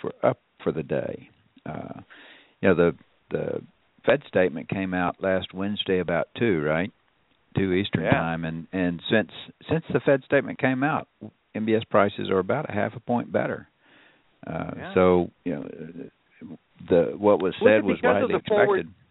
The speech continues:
Speaker 2: Yeah, was it because
Speaker 1: Well,
Speaker 2: of the
Speaker 1: uh,
Speaker 2: forward, uh, com-, forward comments that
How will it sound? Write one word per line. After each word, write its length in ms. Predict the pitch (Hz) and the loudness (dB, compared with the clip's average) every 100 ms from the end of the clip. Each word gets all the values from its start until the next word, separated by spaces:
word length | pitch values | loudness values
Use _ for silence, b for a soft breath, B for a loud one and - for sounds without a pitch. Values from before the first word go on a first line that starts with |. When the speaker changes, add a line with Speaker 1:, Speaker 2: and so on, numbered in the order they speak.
| _ _ _ _ _ _ _ - _ | _ _ _ _ _ _ _ -20 _
Speaker 2:
Yeah, 160 | 208 233 | -2 -2
was 100 | 165 | -2
it 100 | 190 | -6
because 240 | 190 214 214 | -4 -4 2
Speaker 1:
Well, 160 | 165 | 4
Speaker 2:
of 40 | 165 | 6
the 80 | 123 | 4
Speaker 1:
uh, 40 | |
Speaker 2:
forward, 280 | 180 180 - _ | 4 0 -2 _
uh, 160 | 156 139 - | -2 -2 0
com-, 220 | 170 170 - - _ | 0 0 -6 -20 _
forward 280 | - 175 175 - | -6 -4 -4 -6
comments 360 | 160 170 175 | -6 -6 -6
that 140 | 175 | -6